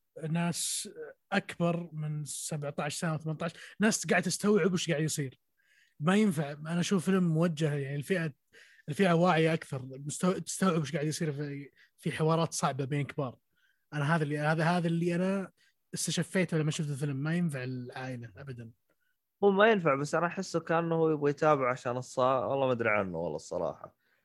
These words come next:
Speaker 2: آم، بس، آه، شو اسمه؟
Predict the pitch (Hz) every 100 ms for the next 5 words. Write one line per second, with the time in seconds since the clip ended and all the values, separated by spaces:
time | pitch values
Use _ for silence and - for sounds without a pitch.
0 | _ _ _ - 139 147 156 156 156 156
1 | 156 151 151 151 147 _ _ _ _ _
2 | 147 202 - - 214 214 214 214 208 415
3 | - 135 139 170